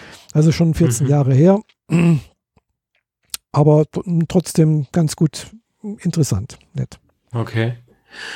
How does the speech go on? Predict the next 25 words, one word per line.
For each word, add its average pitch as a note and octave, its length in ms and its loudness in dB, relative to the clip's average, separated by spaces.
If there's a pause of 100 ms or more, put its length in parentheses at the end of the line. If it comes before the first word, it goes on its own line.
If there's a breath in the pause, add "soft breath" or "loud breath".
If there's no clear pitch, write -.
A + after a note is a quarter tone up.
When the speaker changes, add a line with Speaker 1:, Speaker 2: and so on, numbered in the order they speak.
(180 loud breath)
Speaker 2:
Ja, C#3+ 240 2
in C3+ 260 2
dem, B2+ 500 2
äh, A2+ 380 0
Last A#2 380 2
Hero C#3+ 480 4
wird B2 200 2
immer C3 280 0
wieder C3+ 220 0
referenziert A#2+ 680 2
auf A2+ 160 -4
diverse A#2+ 520 2
andere B2 380 0
Animes A2 640 0 (360 loud breath)
Speaker 1:
Mhm. C#3+ 100 -4
Speaker 2:
und B2+ 180 0
Manga. A2+ 480 0 (380 loud breath)
Äh, G#2+ 720 -2
Speaker 1:
Mhm. G#2 60 -10
Speaker 2:
und A#2+ 260 -6
auch A#2 160 -2
das, A#2 340 0
äh, B2 360 -4
Shonen C3+ 560 4
Jump, A2+ 360 0